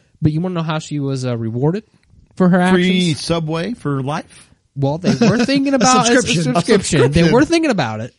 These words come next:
Speaker 1: but
Speaker 2: A big cookie,
Speaker 1: unfortunately,
Speaker 2: a chocolate chip cookie?
Speaker 1: ooh, those are good. Unfortunately, she's been suspended. From her job.
Speaker 2: Suspended?
Speaker 1: Yeah. For, uh, saving the store, basically. Uh, she had only been working there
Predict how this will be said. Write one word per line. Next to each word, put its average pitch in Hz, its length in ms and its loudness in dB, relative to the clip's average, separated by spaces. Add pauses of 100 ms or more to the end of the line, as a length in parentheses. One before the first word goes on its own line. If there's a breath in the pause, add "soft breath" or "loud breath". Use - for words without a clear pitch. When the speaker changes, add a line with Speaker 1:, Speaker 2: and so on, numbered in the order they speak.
Speaker 1:
but 139 200 -8 (580 soft breath)
Speaker 2:
A 190 80 4
big 139 60 -2
cookie, 170 80 2
Speaker 1:
unfortunately, 147 540 0
Speaker 2:
a 175 60 -2
chocolate 147 360 -6
chip - 180 -8
cookie? 156 300 -6
Speaker 1:
ooh, 123 240 -2
those 117 240 -4
are 110 60 -6
good. 110 260 -6 (600 soft breath)
Unfortunately, 196 580 2
she's 165 200 0
been 139 200 0
suspended. - 600 -10 (600)
From 156 140 -8
her 143 40 -10
job. 539 180 -6
Speaker 2:
Suspended? 170 380 -2 (220)
Speaker 1:
Yeah. 123 140 -8 (1200)
For, 147 500 0
uh, 135 240 0
saving 240 600 -4
the 151 340 -2
store, 123 640 -8
basically. 101 540 -10 (880 soft breath)
Uh, 101 320 -4 (120)
she 220 240 -4
had 226 160 -2
only 339 280 -12
been 247 180 -16
working 202 340 -16
there 104 360 -18